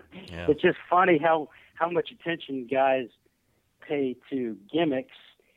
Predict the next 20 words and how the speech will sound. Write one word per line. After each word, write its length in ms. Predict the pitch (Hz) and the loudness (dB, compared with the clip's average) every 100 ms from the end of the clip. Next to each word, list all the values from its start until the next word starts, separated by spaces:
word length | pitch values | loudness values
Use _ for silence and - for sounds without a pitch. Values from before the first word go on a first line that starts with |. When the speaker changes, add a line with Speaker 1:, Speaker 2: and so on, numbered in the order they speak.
| - | -14
Speaker 2:
and 120 | 120 | -10
how 200 | 110 123 | -2 -2
little 340 | 117 147 175 160 | 2 4 4 2
attention 460 | - 135 117 127 | 0 -6 -6 -4
they 100 | 117 | -2
pay 240 | 113 131 127 | -2 0 -2
to 80 | 117 - | -4 -2
something 360 | 135 - 127 | -2 -2 -2
like 240 | 127 127 - | 0 -2 -2
the 100 | 113 | 0
moon 440 | 120 170 147 127 | 4 6 6 2
that 120 | 120 | -2
has 260 | 123 135 131 | 2 2 2
an 120 | 127 | -2
effect 420 | 117 - 147 - | -6 -2 -2 -2
on 140 | 135 127 | -4 -4
the 100 | 120 | -8
entire 380 | - 143 139 | -6 -4 -4
planet. 440 | 113 - 160 143 101 _ _ _ _ _ _ _ - | -6 -2 0 -2 -6 _ _ _ _ _ _ _ -12
And 320 | 117 113 107 | -4 -2 -2